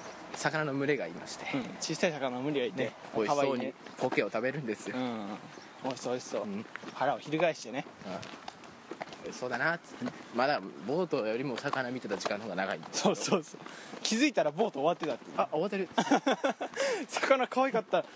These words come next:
Speaker 2: と思ってたら終わってた。
Speaker 1: そう、さら-、魚にね、
Speaker 2: いけねえ。
Speaker 1: 気を取られてしまう。
Speaker 2: うん。でも、証拠写真をね、一応撮ったんで。
Speaker 1: ええ、一応撮ったんで、一応
Speaker 2: 来ましたよって。
Speaker 1: ライン、ラインに貼ってね、
Speaker 2: うん。
Speaker 1: ちゃんと来たよっていうこと。あと、は-、帰りね、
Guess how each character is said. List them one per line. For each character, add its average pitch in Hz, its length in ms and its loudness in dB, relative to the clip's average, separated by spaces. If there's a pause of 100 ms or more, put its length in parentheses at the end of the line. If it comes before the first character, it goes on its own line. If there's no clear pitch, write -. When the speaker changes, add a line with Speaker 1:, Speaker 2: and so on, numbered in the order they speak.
(300)
Speaker 2:
と 202 60 8
思 196 140 4
っ - 20 -4
て 202 100 -6
た 180 80 4
ら 151 120 4 (140)
終 190 80 2
わ 254 60 6
っ - 20 -2
て 269 100 0
た。 175 140 0 (380)
Speaker 1:
そ 123 100 -2
う、 113 40 -2
さ 147 140 2
ら-、 156 140 2
魚 156 340 2
に 143 160 -2
ね、 139 120 0 (140)
Speaker 2:
い - 60 -6
け 220 140 2
ね 220 80 4
え。 - 20 4
Speaker 1:
気 220 40 2
を - 40 -4
取 147 80 -2
ら 123 60 2
れ 247 60 2
て 233 80 -10
し - 100 -10
ま - 60 -12 (160)
う。 - 20 -4
Speaker 2:
う - 20 -8
ん。 - 20 -8 (600)
で 208 80 2
も、 156 120 2 (340)
証 254 280 4
拠 247 140 0
写 262 140 2
真 143 280 -4
を 110 60 -4
ね、 - 100 2 (100)
一 - 200 -4
応 - 20 -10
撮 156 140 2
っ - 20 -4 (120)
た 185 120 6
ん 143 40 -2
で。 123 60 -6
Speaker 1:
え 107 40 -4
え、 123 40 0
一 - 0 -
応 - 40 0
撮 160 100 2
っ - 20 4
た 160 160 2
ん 120 40 -2
で、 98 80 -2
一 104 140 0
応 117 40 4
Speaker 2:
来 - 20 2
ま 131 120 6
し 143 60 -2
た 135 80 0
よ 135 120 0
っ - 40 -2
て。 - 120 -2
Speaker 1:
ラ 127 100 6
イ 131 40 2
ン、 - 20 -2
ラ - 20 -2
イ - 20 -4
ン 135 120 -2
に 139 80 2
貼 143 80 2
っ 143 40 0
て 113 100 -2
ね、 123 240 0
Speaker 2:
う - 20 -6
ん。 143 40 -2
Speaker 1:
ち 143 60 4
ゃ 117 60 2
ん 98 40 -4
と 95 100 0
来 - 100 -4
た 139 100 6
よ 127 120 4
っ - 40 0
て - 140 0
い - 20 2
う 107 40 2
こ 120 80 2
と。 101 140 -2 (360)
あ 127 100 6
と、 120 80 0
は-、 135 120 4
帰 170 360 4
り 143 120 -2
ね、 156 160 -2